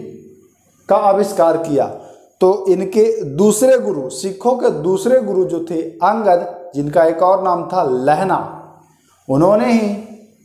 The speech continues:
गुरुमुखी लिपि का आविष्कार किया है, तो याद रखेंगे। अगला question दोस्तों, अमृतसर नामक शहर किसने बनवाया? तो अमृतसर नामक शहर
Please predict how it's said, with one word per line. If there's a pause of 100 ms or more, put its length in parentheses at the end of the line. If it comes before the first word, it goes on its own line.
(280)
गुरुमुखी
लिपि
का
आविष्कार (360)
किया
है,
तो
याद
रखेंगे। (300)
अगला
question
दोस्तों, (640)
अमृतसर
नामक
शहर
किसने
बनवाया? (540)
तो
अमृतसर
नामक
शहर